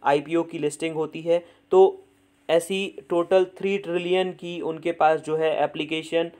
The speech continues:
पहुंची आईपीओ के लिए, लेकिन आईपीओ का साइज सिर्फ थर्टी फ़ाइव बिलियन था। तो आप देख सकते हैं कि बहुत ज़्यादा लोगों के अंदर उनकी कंपनी में इन्वेस्ट करने का जो है वो इंटरेस्ट था। लेकिन, अ,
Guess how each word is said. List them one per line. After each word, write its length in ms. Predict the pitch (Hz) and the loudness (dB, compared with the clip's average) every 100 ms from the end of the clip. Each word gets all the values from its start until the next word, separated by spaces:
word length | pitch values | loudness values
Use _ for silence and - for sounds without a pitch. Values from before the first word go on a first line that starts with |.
| _ _ _ _ | _ _ _ _
पहुंची 480 | 143 151 151 175 185 _ _ _ _ _ _ _ _ - _ - | -2 0 -2 -4 -4 _ _ _ _ _ _ _ _ -20 _ 0
आईपीओ 400 | 131 151 170 170 | 2 4 2 2
के 140 | 170 | 2
लिए, 200 | 175 180 | 2 4
लेकिन 320 | 180 165 170 135 | 4 2 -2 0
आईपीओ 340 | 156 160 175 | 0 0 0
का 140 | 175 | 2
साइज 360 | 175 160 156 180 | 2 4 2 0
सिर्फ 340 | - - - - | -4 -2 -2 -2
थर्टी 280 | 170 143 165 | -2 -2 -2
फ़ाइव 280 | 165 160 170 | 2 4 4
बिलियन 420 | 147 151 160 170 | 2 -2 0 0
था। 380 | 165 160 160 - _ _ 170 | 0 0 0 -4 _ _ 0
तो 300 | 175 - - | 0 0 0
आप 140 | 147 | 0
देख 200 | 151 165 | 0 -4
सकते 340 | 165 175 - 175 | 0 -2 0 -4
हैं 180 | 180 175 | -4 -6
कि 120 | 175 | -6
बहुत 360 | 147 156 170 | -2 2 2
ज़्यादा 300 | 151 151 156 | 4 2 4
लोगों 300 | 165 156 160 | 2 2 0
के 160 | 160 170 | -2 -2
अंदर 380 | 156 156 160 175 - _ - | 0 0 0 0 -6 _ -10
उनकी 280 | 151 156 170 | -8 -6 -4
कंपनी 380 | 160 151 165 | -4 -4 -6
में 180 | 170 175 | -2 0
इन्वेस्ट 400 | 160 151 160 - | 0 0 0 0
करने 360 | - 147 156 156 | 0 0 0 -2
का 280 | 160 165 170 _ _ 135 | 2 0 0 _ _ -4
जो 120 | 147 | -2
है 240 | 156 170 160 | 2 2 2
वो 380 | 151 170 170 - _ _ _ _ _ _ _ _ _ _ _ _ - | 2 2 0 -12 _ _ _ _ _ _ _ _ _ _ _ _ -6
इंटरेस्ट 420 | 151 143 165 160 | -4 4 4 4
था। 180 | - 151 | 0 2
लेकिन, 500 | 131 156 165 196 196 190 _ _ | 2 2 0 0 -2 -8 _ _
अ, 260 | 143 139 | 2 2